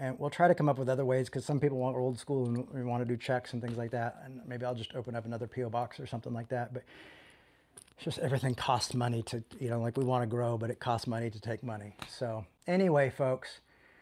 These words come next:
thank you so much. Uh, I hope you listen to this again, and I hope you, like, go out and buy that book and,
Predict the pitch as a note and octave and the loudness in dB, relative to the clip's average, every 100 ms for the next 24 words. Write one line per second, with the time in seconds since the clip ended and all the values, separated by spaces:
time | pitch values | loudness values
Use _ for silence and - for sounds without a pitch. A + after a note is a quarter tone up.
0 | - - _ _ _ _ _ - - _ | -20 -20 _ _ _ _ _ -18 -18 _
1 | _ _ F3 F#3+ - A3 G#3+ G#3 E3+ - | _ _ 8 8 10 12 12 12 12 6
2 | - - G3+ F3+ F3 E3+ - - - E3 | -2 6 10 12 12 12 12 0 4 8
3 | D#3+ D#3 C#3 - - - - _ _ _ | 10 10 10 4 -6 -12 -20 _ _ _
4 | _ _ _ _ _ - C#3+ G3+ G3+ F#3+ | _ _ _ _ _ 6 12 12 12 12
5 | F3+ F3 D#3+ C#3+ D3 D3+ D#3 D#3+ D#3 D#3 | 12 12 12 10 10 12 12 10 4 0
6 | C#3+ C#3 C#3+ G#3 F#3+ D#3+ C#3+ C3 - - | 0 6 12 12 12 12 12 10 2 8
7 | D3 D#3+ B2 D3 D3 C#3 B2+ D3+ D3 B2 | 12 12 12 12 12 12 10 8 8 2